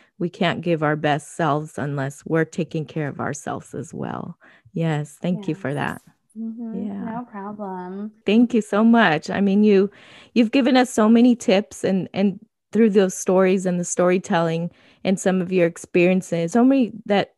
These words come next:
Speaker 1: our listeners are getting today about establishing that sense of safety, the importance of being amongst different cultures, right? Creating that safety, holding space judgmentally, you know, moving, resourcing,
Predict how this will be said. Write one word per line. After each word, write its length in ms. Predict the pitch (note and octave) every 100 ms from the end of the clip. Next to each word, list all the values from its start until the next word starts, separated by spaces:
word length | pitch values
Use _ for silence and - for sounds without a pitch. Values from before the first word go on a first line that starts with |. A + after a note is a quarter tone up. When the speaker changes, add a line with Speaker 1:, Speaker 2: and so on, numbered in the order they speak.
| - -
Speaker 1:
our 140 | F#3
listeners 460 | F#3+ G3 G#3+ G#3 G3
are 80 | F#3
getting 320 | E3+ F3+ F3+
today 320 | F#3 F3 F3
about 320 | E3 D#3+ -
establishing 720 | E3+ - F3 E3 F3+ - F3+
that 200 | D#3 D3+
sense 300 | - E3+ E3
of 80 | D#3+
safety, 640 | - D#3+ E3+ - - D3 D#3+
the 120 | F3
importance 680 | E3 F#3 - - D#3 F3 -
of 140 | F#3
being 380 | F3 F#3+ F#3 F#3+ - - -
amongst 600 | G3 F#3+ F3+ F3+ - - _ F3+
different 400 | G3+ G3 G3+ F3
cultures, 600 | - F3 - D#3+ D#3+ -
right? 220 | F3 F3
Creating 500 | - F#3+ F3 F3+ F3+
that 220 | F3 -
safety, 640 | - E3 F#3 - - E3+ F3
holding 380 | F#3+ F#3+ G3+ G3
space 460 | - - F3+ F#3+
judgmentally, 1080 | - E3+ E3 F#3 E3 E3 - E3 D#3+ D#3+ E3 _ _ _
you 140 | F#3 F3+
know, 140 | F3
moving, 580 | F#3+ G3+ A#3 A3 F#3+ E3
resourcing, 920 | G3 G#3+ - F3 F3 - D#3 D#3 E3